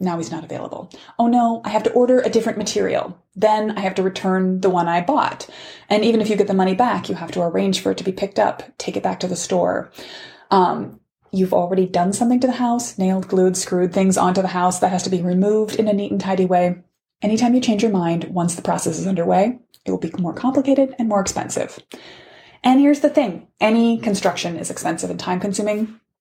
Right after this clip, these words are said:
Remodels can be particularly unpredictable and expensive because there are so many unknown factors. Small things will go wrong.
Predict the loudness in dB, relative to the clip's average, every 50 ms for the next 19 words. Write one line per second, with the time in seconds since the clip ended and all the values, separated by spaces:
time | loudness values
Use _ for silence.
0 | _ _ _ _ _ _ _ -20 _ _ _ -2 0 2 2 4 4 4 4 4
1 | 4 2 0 -4 -10 -8 -6 -2 -2 -2 -2 -4 -8 -10 -10 -10 -10 -4 0 2
2 | 2 4 4 6 6 6 4 4 0 -2 -8 -20 -20 -10 _ -2 -2 0 0 0
3 | 0 0 0 0 0 2 2 2 0 -2 -4 -2 -2 0 0 0 -2 -2 -2 -4
4 | -4 -4 -2 -2 -2 -2 -2 -4 -4 -4 -4 -4 -6 -6 -6 -4 -6 -6 -6 -6
5 | -8 -8 -8 -8 -8 -8 -6 -6 -6 -6 -8 -10 -16 -20 -20 -20 -20 -20 -20 -20
6 | -20 -20 -20 -20 -20 _ _ _ _ _ _ _ _ _ _ -8 -2 0 2 2
7 | 2 2 2 2 2 2 0 0 2 2 2 2 2 2 0 0 0 -2 -6 -6
8 | -8 -8 -10 -10 -10